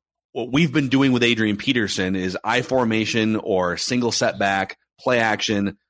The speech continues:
under center because that's the way, like, Peterson feels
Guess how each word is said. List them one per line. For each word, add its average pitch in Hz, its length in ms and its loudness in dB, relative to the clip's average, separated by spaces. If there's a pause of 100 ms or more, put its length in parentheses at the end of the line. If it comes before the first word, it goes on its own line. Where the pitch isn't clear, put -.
(160)
under 131 300 0
center 107 440 0
because 98 280 -2
that's 104 220 -4
the 113 80 -4
way, 107 220 0
like, 101 180 -4
Peterson 131 440 0
feels 113 220 0